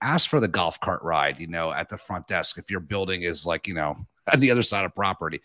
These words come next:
You just gotta know what you're getting yourself into. People think that they're staying at the Polynesian, they can walk the two minutes, and sometimes that's not the, that's not the case. So as long as you've done your research, know what you're saying, know what you're getting yourself into,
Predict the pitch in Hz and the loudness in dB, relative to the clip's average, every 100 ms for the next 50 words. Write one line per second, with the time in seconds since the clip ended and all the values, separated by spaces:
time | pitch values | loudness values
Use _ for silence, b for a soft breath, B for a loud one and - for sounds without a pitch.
0 | B B 104 127 143 127 120 117 113 113 | B B -2 4 6 6 6 6 6 6
1 | 101 107 101 90 95 90 - 92 - 90 | 4 -2 -4 -2 -2 -2 -4 -6 -6 -8
2 | - 87 87 b b b _ - 104 120 | -6 -6 -6 b b b _ -2 4 4
3 | 98 107 98 95 95 - 98 95 95 92 | 4 -2 -2 -2 -2 -2 0 -2 0 -2
4 | 87 - - 98 95 92 85 92 85 82 | -4 -10 -6 -4 -2 -2 -2 -4 -4 -4
5 | 87 92 92 _ _ _ - - 120 98 | 0 0 -2 _ _ _ -10 -2 0 0
6 | 92 87 - - 92 90 - _ _ - | 0 -2 -4 -6 -8 -8 -10 _ _ -8
7 | 147 170 143 143 143 113 98 120 - 127 | -2 0 0 2 2 2 -4 -4 -2 -4
8 | - - 90 - 85 80 85 120 139 123 | -2 -2 -2 -2 -4 -4 -2 0 0 2
9 | 123 117 113 123 165 165 - b b - | 2 2 0 2 2 2 -2 b b -8
10 | 101 101 101 107 101 - _ - 107 107 | -4 -2 -2 -4 -4 -6 _ 2 4 6
11 | 98 107 92 92 - 104 139 135 139 139 | 2 0 0 -4 -4 -2 -2 0 0 0